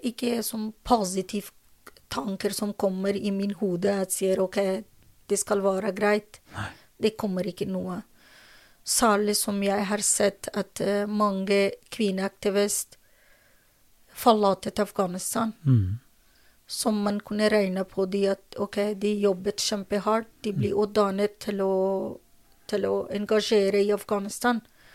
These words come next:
Speaker 1: Mange har forlatet hjemlandet.
Speaker 2: Mm.
Speaker 1: Hva skal skje med de?
Speaker 2: Mm.
Speaker 1: Skal de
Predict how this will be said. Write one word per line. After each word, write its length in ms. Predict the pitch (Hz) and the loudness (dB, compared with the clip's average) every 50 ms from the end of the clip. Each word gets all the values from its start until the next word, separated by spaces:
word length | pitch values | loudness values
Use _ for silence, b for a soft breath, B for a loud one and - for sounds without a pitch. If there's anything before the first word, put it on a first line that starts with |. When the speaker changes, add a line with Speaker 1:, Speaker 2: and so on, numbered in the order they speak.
| b b b b b b b b | b b b b b b b b
Speaker 1:
Mange 300 | 233 226 226 202 196 196 | 2 2 2 2 2 0
har 100 | 202 202 | -2 -2
forlatet 840 | 196 - - 233 214 214 202 202 190 185 - - - - _ - - | -4 -2 0 0 2 2 2 0 -2 -2 -4 -6 -8 -8 _ -14 -8
hjemlandet. 760 | - 226 208 185 185 190 196 190 190 196 208 220 - - - - _ _ - | -4 -2 -2 -2 -2 -2 -4 -4 -2 -2 -2 -2 -4 -10 -20 -20 _ _ 4
Speaker 2:
Mm. 320 | 123 113 101 90 90 110 117 - _ _ _ _ _ _ _ _ _ _ _ _ _ _ _ _ _ _ - | 4 6 6 4 2 -2 -4 -8 _ _ _ _ _ _ _ _ _ _ _ _ _ _ _ _ _ _ -2
Speaker 1:
Hva 160 | 233 247 214 | 0 2 2
skal 260 | - - - - 214 | 2 0 -2 -4 -6
skje 360 | - - - - 202 196 190 196 | -4 -2 -2 0 0 0 -2 -2
med 240 | 202 202 208 190 | -4 -4 -6 -4
de? 240 | 196 214 214 220 220 - - _ _ _ _ _ _ _ _ _ - | -2 -2 -2 -2 -4 -6 -10 _ _ _ _ _ _ _ _ _ 0
Speaker 2:
Mm. 260 | 143 131 110 95 90 - - _ - - _ _ _ _ _ _ _ _ | 4 4 4 4 2 -2 -8 _ -20 -20 _ _ _ _ _ _ _ _
Speaker 1:
Skal 460 | - - - - - - 247 220 220 | -6 -4 -4 -4 -2 0 0 2 2
de 120 | 214 226 | 2 0